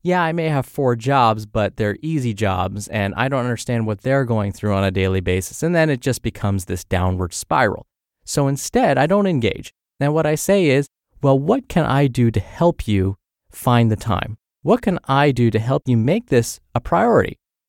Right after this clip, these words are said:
And so I completely agree with Lord that it's probably a priority issue, not a time issue. And one of the best ways to make healthy living a priority is kind of just as Laura described.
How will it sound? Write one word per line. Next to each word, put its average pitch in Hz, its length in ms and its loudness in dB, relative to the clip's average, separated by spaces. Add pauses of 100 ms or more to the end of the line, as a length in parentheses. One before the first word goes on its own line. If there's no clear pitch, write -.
(420)
And 160 120 0
so 160 380 4
I 143 140 0
completely 151 640 -2
agree 123 320 2
with 110 220 0
Lord 143 380 2
that 117 180 4 (420)
it's 156 160 -2
probably 190 640 -2
a 113 140 2
priority 113 640 2
issue, 95 300 -2
not 120 160 2
a 117 60 2
time 113 320 2
issue. - 320 -6 (320)
And 123 160 4
one 143 140 2
of 123 80 -2
the 113 80 -2
best 220 420 0
ways 107 400 2
to 113 280 0 (280)
make 135 500 0 (140)
healthy 131 340 0
living 113 360 0
a 110 80 -4
priority 110 640 2 (540)
is 143 160 -2
kind 233 220 -4
of 185 140 -6 (240)
just - 200 -6
as 120 140 -2
Laura 110 200 4
described. 160 540 -2